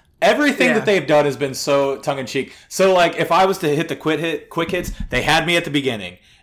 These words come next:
Speaker 1: And then, like,
Speaker 2: Yep.
Speaker 1: the first few run-ins, they lost me, especially with Vincent.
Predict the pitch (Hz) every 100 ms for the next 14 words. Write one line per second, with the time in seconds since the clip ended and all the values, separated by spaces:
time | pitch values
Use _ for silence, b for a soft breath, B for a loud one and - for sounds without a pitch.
0 | - 135 135 139 139 135 131 131 143 139
1 | 127 - 160 165 - 170 165 160 156 151
2 | 135 143 127 117 113 117 110 - 135 139
3 | 135 113 120 113 104